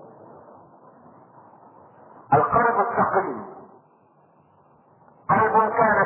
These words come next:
سليما أو هو أصلًا سقيم، دليل أنه لم يقوي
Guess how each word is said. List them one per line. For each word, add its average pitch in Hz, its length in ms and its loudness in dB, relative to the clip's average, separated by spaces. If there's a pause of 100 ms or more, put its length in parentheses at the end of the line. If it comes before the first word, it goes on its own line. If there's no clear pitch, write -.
سليما 165 600 -4 (1000)
أو - 60 4
هو 254 260 4
أصلًا 240 560 0
سقيم، - 360 -4 (1000)
دليل 254 320 0
أنه 220 240 2
لم 214 160 0
يقوي 226 760 0